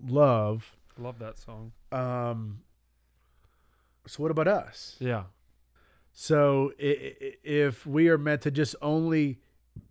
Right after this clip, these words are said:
Speaker 1: know this by our dome
Speaker 2: Yeah.
Speaker 1: and only to get it in our brains and go, "I like this verse.
Speaker 2: Yeah.
Speaker 1: Romans eight is great. I'm done. John three sixteen,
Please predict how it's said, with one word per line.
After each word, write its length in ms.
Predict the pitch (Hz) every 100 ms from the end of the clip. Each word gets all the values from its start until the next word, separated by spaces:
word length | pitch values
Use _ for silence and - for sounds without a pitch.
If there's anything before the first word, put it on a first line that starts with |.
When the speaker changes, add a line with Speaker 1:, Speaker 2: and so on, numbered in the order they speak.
| -
Speaker 1:
know 460 | 135 139 147 165
this 440 | 156 139 147 139 -
by 680 | 123 135 127 123 120 117 104 _ _ _ _ - - - _ _ _ _ - -
our 120 | 127
dome 520 | 117 147 143 123 139 - - _ _
Speaker 2:
Yeah. 220 | 135 117 98 _ -
Speaker 1:
and 100 | 139
only 240 | 147 156
to 80 | 143
get 180 | 131 156
it 40 |
in 60 | 147
our 80 | 131
brains 560 | 123 143 151 131 127
and 100 | 131
go, 260 | 135 131 131 -
"I 300 | 143 175 165
like 440 | 123 135 127 -
this 300 | 123 117 - -
verse. 420 | 110 87 - - -
Speaker 2:
Yeah. 180 | 127 98
Speaker 1:
Romans 440 | 139 185 180 175 131
eight 300 | 139 139 135
is 320 | 131 131 113
great. 380 | 117 110 98 - _ _ -
I'm 300 | 147 156 143
done. 360 | 123 110 101 95 - -
John 400 | 123 139 156 170 147
three 200 | 151 143
sixteen, 720 | 151 131 - 131 127 131